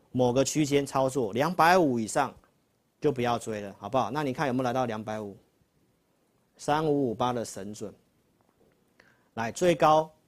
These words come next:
二五六点五嘛，那是不是也创新高了？所以操作方面，你要能够找分析师的一个，你要找分析师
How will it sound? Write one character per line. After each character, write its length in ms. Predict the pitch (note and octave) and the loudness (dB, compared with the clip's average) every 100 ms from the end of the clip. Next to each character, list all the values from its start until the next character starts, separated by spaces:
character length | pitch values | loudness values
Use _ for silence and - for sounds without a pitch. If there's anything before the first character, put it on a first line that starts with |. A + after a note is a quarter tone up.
| _ _ _ _ _ _ _ _ | _ _ _ _ _ _ _ _
二 300 | F3+ F#3 D3 | 4 6 6
五 300 | A#2 A2+ G#2+ | 4 -2 -2
六 280 | C3 D#3 A#2 | 2 4 2
点 280 | - A2 G#2 | 0 -6 -6
五 220 | A#2 F#2 | -10 -10
嘛， 160 | E2+ E2 _ _ _ _ _ _ | -14 -16 _ _ _ _ _ _
那 240 | D#3 D#3 C3+ | 0 2 2
是 180 | - | -2
不 80 | D3 | -2
是 140 | B2+ C3+ | -2 -4
也 80 | |
创 180 | G#2 A#2 | -4 -6
新 160 | G#2 G#2 | -8 -10
高 120 | G2 F2+ | -12 -14
了？ 60 | F#2 _ _ _ _ _ - | -18 _ _ _ _ _ -6
所 160 | - | 4
以 140 | A3 F#3 | 6 6
操 260 | - G#3+ | 6 4
作 160 | G#3+ G#3 | 6 4
方 220 | F#3 F#3 | 4 2
面， 260 | F#3+ F#3 C3 | 4 2 2
你 100 | A#2 | 2
要 180 | D#3 D3+ | 2 2
能 180 | B2+ | 0
够 340 | C3 D#3 B2 A2 _ _ _ - | 4 4 4 0 _ _ _ -2
找 240 | B2 A2 | -2 0
分 220 | D3 D3+ | 0 0
析 180 | D3 D3 | 2 0
师 300 | C3 C#3 C#3 | 0 0 0
的 260 | B2+ A#2 A2 | 0 -2 -2
一 80 | |
个， 360 | B2 A#2 G#2 G2+ - _ _ _ _ | -2 -2 -4 -10 -16 _ _ _ _
你 120 | - B2+ | -4 2
要 120 | G3+ | 4
找 160 | D#3+ | 6
分 160 | C3+ D#3+ | 4 2
析 160 | E3+ D#3+ | 0 -2
师 360 | - D3+ D3+ | 0 -2 -2